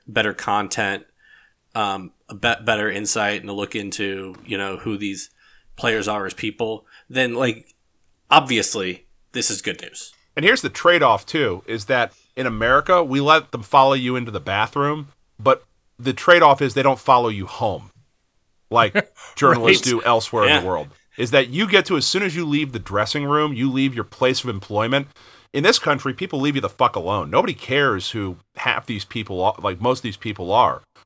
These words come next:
Speaker 2: Over in Europe, if you're the star player on any given team, they follow you home. They're taking pictures when you're having dinner and shit like that.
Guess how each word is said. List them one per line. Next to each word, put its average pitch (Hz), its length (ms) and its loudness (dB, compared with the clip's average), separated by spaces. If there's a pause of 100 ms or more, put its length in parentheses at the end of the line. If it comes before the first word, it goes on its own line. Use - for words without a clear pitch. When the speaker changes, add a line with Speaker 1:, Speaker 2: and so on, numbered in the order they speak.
Speaker 2:
Over 175 260 4
in 104 80 -4
Europe, 101 440 4 (280)
if 101 100 -10
you're 151 100 0
the 160 100 -2
star 139 260 4
player 139 360 4
on 113 100 0
any 120 160 -4
given 110 220 -6
team, 120 320 -6
they 107 100 -2
follow 120 300 4
you 104 160 -2
home. 123 340 0
They're 107 80 -2
taking 117 280 -6
pictures 123 400 -4
when 113 100 -8
you're 104 100 -4
having 101 240 0
dinner 104 320 -2
and 123 100 -6
shit 127 240 -4
like 127 220 -2
that. 135 200 2